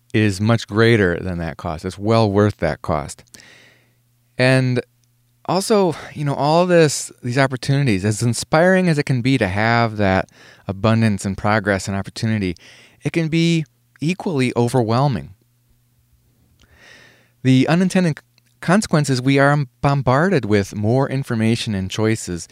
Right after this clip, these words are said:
in a single day than our ancestors received in a lifetime. There's a very famous book that came out back in, I think, two thousand four called The Paradox of Choice by Barry Schwartz.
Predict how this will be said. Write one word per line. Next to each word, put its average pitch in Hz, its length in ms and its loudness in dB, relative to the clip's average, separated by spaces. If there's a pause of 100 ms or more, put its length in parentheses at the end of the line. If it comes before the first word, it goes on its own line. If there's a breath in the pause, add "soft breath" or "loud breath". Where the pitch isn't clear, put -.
(360 loud breath)
in 113 140 -2
a 110 60 -2
single 160 480 -2
day 107 540 2 (420 soft breath)
than 107 240 0
our 107 220 0
ancestors 101 760 -2
received 98 580 -4
in 98 140 -4
a 90 100 -2
lifetime. 92 640 -2 (680)
There's 143 200 4
a 139 40 2
very 165 180 2
famous 151 300 -2
book 139 200 -4
that 131 100 -6
came 127 260 -4
out 123 320 0 (720)
back 202 220 0
in, 190 100 -2
I 156 60 -2
think, 156 180 -6
two 156 100 -8
thousand 139 300 0
four 143 360 0 (500 loud breath)
called 127 200 0
The 113 100 -4
Paradox 135 600 -2
of 101 100 -12
Choice 135 480 -6 (120)
by 101 160 -4
Barry 117 300 0
Schwartz. 113 480 -6